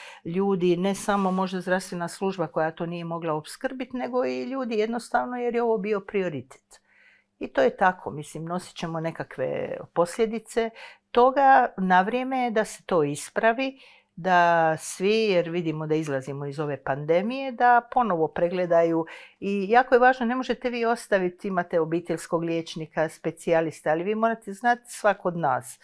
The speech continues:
e, o zdravlju moramo sami brinut. Dakle, mi moramo znat prema dobi, obiteljskom nasljeđu, načinu kako živimo i tako dalje, e,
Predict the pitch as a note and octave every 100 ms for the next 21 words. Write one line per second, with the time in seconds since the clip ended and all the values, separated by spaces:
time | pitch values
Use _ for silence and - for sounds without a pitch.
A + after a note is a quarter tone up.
0 | - - - - - E3+ E3 E3 D#3 D3
1 | C3+ - D#3+ - F3 E3+ E3 F3 E3 G#3+
2 | C4+ A3+ B3+ B3+ A#3 - - C#3+ D3 D#3
3 | A3 G#3+ G3+ C#3 A2 - - - _ _
4 | _ D3+ D#3 F3 E3+ E3+ F3+ A3 A#3 A#3+
5 | A#3 - B3 A3+ - - - E3+ E3+ D#3+
6 | D#3 F#3 F#3 F#3 F3 F#3 F3 F3+ - _
7 | E3+ E3 F#3+ G3 F3+ - G3 F#3+ F3 E3+
8 | F3 - F#3+ E3+ D#3+ F3 E3+ E3+ E3 E3+
9 | F3 F#3 - F3 E3+ E3+ E3 E3 E3 D#3+
10 | - E3 E3 F3 D#3 F#3 F#3 E3+ D#3+ D#3+
11 | F3 F3 F3+ F#3 B3 C4+